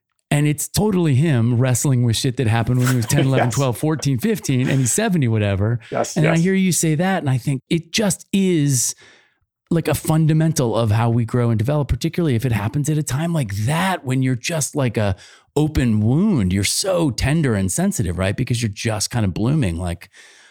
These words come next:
Speaker 1: that's just such a drag, but, but it's so demonstrative of how potent,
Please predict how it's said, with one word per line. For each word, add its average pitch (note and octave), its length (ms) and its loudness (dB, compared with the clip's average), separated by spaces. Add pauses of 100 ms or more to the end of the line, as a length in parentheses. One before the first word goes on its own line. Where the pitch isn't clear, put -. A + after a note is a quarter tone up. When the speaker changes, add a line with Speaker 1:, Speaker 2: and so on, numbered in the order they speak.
(160)
Speaker 1:
that's B2+ 220 -2
just - 320 -2
such D3 160 -2
a A#2 60 0
drag, G#2+ 500 0
but, G#2+ 100 0
but B2+ 120 -2
it's - 100 -8
so C#3 160 0
demonstrative A2 800 0 (640)
of G#2 100 0
how G#2 140 0
potent, A2+ 720 -2